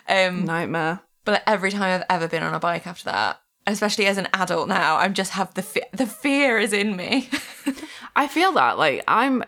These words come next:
Speaker 2: kind of similar. I never had anything as traumatic as that, but I've definitely gone over the handlebars before. And when I got on Lexi's bike, I was like, "What are the brakes like?" Because I remember when I went over the handlebars on my bike, it's 'cause the brakes were too, like, sharp,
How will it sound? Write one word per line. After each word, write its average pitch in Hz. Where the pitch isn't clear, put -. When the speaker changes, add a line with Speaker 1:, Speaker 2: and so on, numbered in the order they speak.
Speaker 2:
kind 277
of 285
similar. 208
I 175
never 208
had 190
anything 175
as 170
traumatic 165
as 160
that, 170
but 175
I've 147
definitely 180
gone 170
over 165
the 160
handlebars 151
before. 92
And 165
when 170
I 170
got 180
on 180
Lexi's 151
bike, 113
I -
was 190
like, 185
"What 202
are 220
the 208
brakes 170
like?" 226
Because 202
I 190
remember 190
when 170
I 170
went 175
over 165
the 156
handlebars 165
on 156
my 165
bike, 156
it's 120
'cause 190
the 180
brakes 175
were -
too, 160
like, 147
sharp, 170